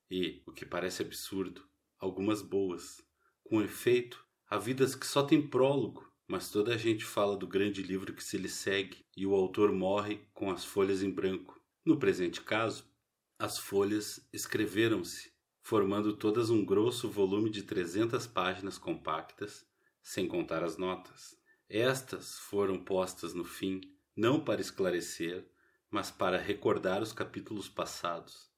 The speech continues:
Tal é o método nesses livros de colaboração.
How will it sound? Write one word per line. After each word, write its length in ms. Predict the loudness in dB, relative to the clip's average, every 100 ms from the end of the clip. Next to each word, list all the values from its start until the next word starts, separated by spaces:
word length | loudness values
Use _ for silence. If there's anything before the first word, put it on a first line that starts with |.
| _
Tal 220 | 2 4
é 60 | 6
o 100 | 4
método 540 | 2 0 0 -4 -2
nesses 400 | 0 -2 -6 -10
livros 400 | -4 -4 -2 -6
de 80 | -10
colaboração. 880 | -2 0 0 -2 -6 -6 -8 -8 -10